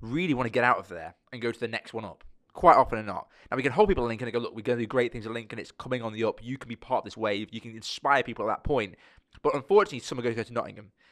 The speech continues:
And then you can try and say, "Oh, Nottingham's a great place. It's got r-, good rail networks." You can try and hold them there, but some of them will go to Manchester, right? My point is, we have to create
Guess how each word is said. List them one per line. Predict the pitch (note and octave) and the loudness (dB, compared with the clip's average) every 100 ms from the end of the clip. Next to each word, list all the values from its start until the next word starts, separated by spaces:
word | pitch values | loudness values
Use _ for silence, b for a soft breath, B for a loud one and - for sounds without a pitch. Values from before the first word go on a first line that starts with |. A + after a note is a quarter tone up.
| b b | b b
And | B2 | -2
then | C#3+ | 0
you | |
can | C#3 B2 | 0 4
try | D#3+ | 6
and | E3 | 6
say, | D#3 | 4
"Oh, | C#3 | 2
Nottingham's | C#3+ C#3 C3 | 2 -4 -6
a | |
great | C3 A#2+ | -6 -6
place. | - C3+ C#3+ | -6 -6 -4
It's | - | -6
got | C3 G2+ B2+ | -8 -8 -8
r-, | |
good | C#3 B2 | -8 -2
rail | C#3+ C#3+ | 0 2
networks." | C3+ C3+ | 0 -4
You | B2 | -6
can | |
try | D#3+ | -4
and | B2 | 0
hold | D#3 C#3+ | 0 0
them | |
there, | G#2+ G2+ | 0 -2
but | A2+ | -2
some | - F#3+ | -6 -6
of | |
them | F3+ | -4
will | D3 | -4
go | |
to | C3+ | 0
Manchester, | C3 A#2+ F2+ - D#2+ | -2 -2 -12 -12 -10
right? | G#2+ B2 D3 B B B | 0 0 0 B B B
My | C#3+ | 0
point | - G#3 F#3+ | 2 0 0
is, | D3+ C3 F#2 - - b b b | 0 0 -2 -8 -16 b b b
we | D3 E3+ | -6 -4
have | G3+ - | -4 -2
to | F3 | -2
create | - D3+ C3 D3 C3 F#2 | -2 -2 0 2 0 -4